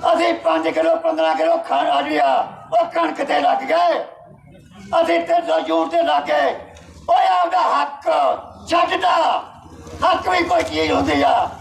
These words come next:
ਜੇ ਹੱਕ ਛੱਡ ਦੋਗੇ, ਤੁਹਾਡੀ ਜ਼ਮੀਨ ਮਰ ਜੂ। ਜੇ ਜ਼ਮੀਨ ਮਰ ਗਈ, ਤੁਸੀਂ ਜਿਉਂਦੇ ਮਰ ਜਾਓਗੇ।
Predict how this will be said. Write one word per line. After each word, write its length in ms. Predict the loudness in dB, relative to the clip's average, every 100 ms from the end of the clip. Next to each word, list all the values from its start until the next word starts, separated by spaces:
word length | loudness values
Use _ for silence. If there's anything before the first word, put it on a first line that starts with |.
| -18 -18 -18 -16 -8
ਜੇ 80 | 0
ਹੱਕ 460 | 2 4 0 -2 -2
ਛੱਡ 220 | -2 0
ਦੋਗੇ, 460 | 0 2 2 2 0 -6 -18 -12 -2
ਤੁਹਾਡੀ 220 | 0 0
ਜ਼ਮੀਨ 400 | 0 0 2 2
ਮਰ 140 | 2
ਜੂ। 320 | 0 -2 -4 -6 -16 -18 -20 -20 -20 -20 -20 -8
ਜੇ 180 | 0 2
ਜ਼ਮੀਨ 380 | 2 0 0 2
ਮਰ 180 | 2 0
ਗਈ, 360 | 0 0 0 -4 -12 -20 -20 -20 -20 -18 -4
ਤੁਸੀਂ 260 | -2 0 -2
ਜਿਉਂਦੇ 520 | 0 0 2 2 2
ਮਰ 140 | 2
ਜਾਓਗੇ। 320 | 0 -6 -8